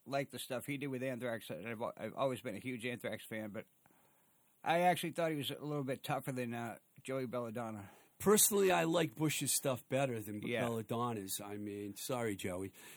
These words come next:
Speaker 2: But, uh, you know, and I got to hang around with Anthrax a lot at that time. It was cool going on their tour bus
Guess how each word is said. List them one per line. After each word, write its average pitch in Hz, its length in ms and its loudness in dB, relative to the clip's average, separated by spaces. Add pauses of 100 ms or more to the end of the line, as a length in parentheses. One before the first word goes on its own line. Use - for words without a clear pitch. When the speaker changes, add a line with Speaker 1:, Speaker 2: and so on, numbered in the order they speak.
(120)
Speaker 2:
But, 127 240 4
uh, 127 120 2 (100)
you 175 80 0
know, 143 240 2
and 156 100 2
I 156 120 8
got 175 160 4
to 156 100 4
hang 143 240 6
around 135 300 6
with 113 120 -2
Anthrax 123 600 0
a 117 40 -2
lot 113 240 2
at 113 140 -4
that 104 220 -4
time. 110 260 -2
It 107 40 0
was 113 120 -2
cool 143 320 2
going 123 300 2
on 110 140 0
their 104 120 -2
tour 123 320 0
bus 104 440 0